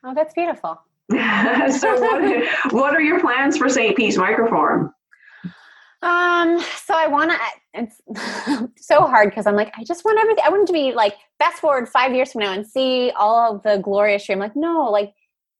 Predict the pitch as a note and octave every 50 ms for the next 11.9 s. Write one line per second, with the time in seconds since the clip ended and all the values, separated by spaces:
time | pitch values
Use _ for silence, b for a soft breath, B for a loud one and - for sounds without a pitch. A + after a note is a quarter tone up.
0 | _ _ - B3+ B3+ - - C#4+ C#4+ D4+ D4 - D#4 - A#3 G3+ G#3 G#3+ G3+ G3
1 | - G3 - - G3 F#3+ - B3+ A#3 G3+ E3+ D#3 D#3 F3 F3 E3+ F3 G3+ G#3+ A#3
2 | A#3 - - F3+ F#3+ F3 E3 D#3 - - _ _ _ _ _ _ - G3 G3 G3+
3 | G3 G3+ G#3+ - - G#3+ G#3+ G#3+ G#3 G3+ G3+ G3 G3 F#3 G3 G3+ F#3+ F#3 E3+ E3+
4 | - - - E3 D#3+ - - _ _ _ _ _ - D#3+ E3+ G3+ B3+ D4+ D#4+ D#4+
5 | D#4+ D#4+ - - G3 G3+ A#3 B3 - _ - A3 F#3+ - - _ _ _ _ _
6 | _ _ - F#3+ G3+ G#3+ G#3+ - A3+ A3 C#4 C#4 C#4 C4+ - B3+ B3 B3 B3 B3
7 | A#3 A3 A3+ A3+ A3+ A3+ - B3+ C4 B3+ D#4+ C#4+ B3 - F#3 F3+ F3+ F3 - -
8 | F#3 F3 F#3 F3 F#3 F#3 F#3 G3 G3+ G3 G3+ G3 F#3 G3+ - - G#3 G3 F#3+ F3+
9 | F3 F3 E3+ G3 F#3+ F#3 E3 D#3 D#3+ D#3 - E3+ F#3 F#3+ F#3+ G3 - A3 G3 F#3+
10 | F#3 F#3 F#3 F#3+ _ _ _ _ _ _ _ _ _ _ _ _ _ - A3+ A3
11 | G#3+ G#3 G3+ G3 F#3+ F#3 F#3 G3 G3+ - _ - A#3 C4 C4+ D4+ D#4 C#4+